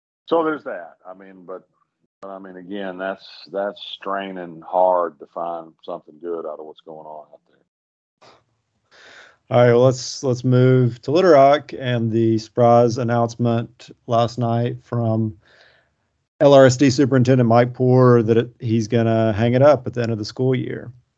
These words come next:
Speaker 1: I thought you wrote a great analytical piece on it last night on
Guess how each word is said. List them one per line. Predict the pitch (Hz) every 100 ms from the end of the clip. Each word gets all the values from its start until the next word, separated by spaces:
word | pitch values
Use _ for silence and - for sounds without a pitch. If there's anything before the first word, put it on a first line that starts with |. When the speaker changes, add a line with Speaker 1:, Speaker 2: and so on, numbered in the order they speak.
| _ _ _
Speaker 1:
I | 151
thought | - 175 113
you | 127
wrote | 123 123 104
a |
great | 87 87 120 143 107 _ _ 107
analytical | 117 113 104 117 120 92 87
piece | 123 147 -
on | 95 87
it | 85
last | 92 92 87 98
night | 98 98 95
on | 87